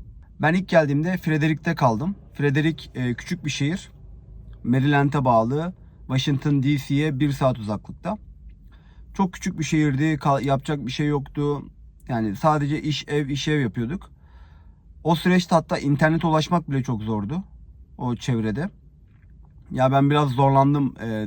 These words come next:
belgelerimi gönderirken, ederken, McDonald's'a gidiyorduk sürekli.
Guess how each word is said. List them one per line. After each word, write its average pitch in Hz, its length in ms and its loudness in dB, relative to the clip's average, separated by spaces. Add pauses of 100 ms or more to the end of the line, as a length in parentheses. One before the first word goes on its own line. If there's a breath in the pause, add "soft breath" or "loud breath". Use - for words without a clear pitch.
(140)
belgelerimi 120 540 0
gönderirken, 117 560 -2
ederken, 113 520 -4 (420 loud breath)
McDonald's'a 131 500 0
gidiyorduk 107 340 -2
sürekli. 113 420 -6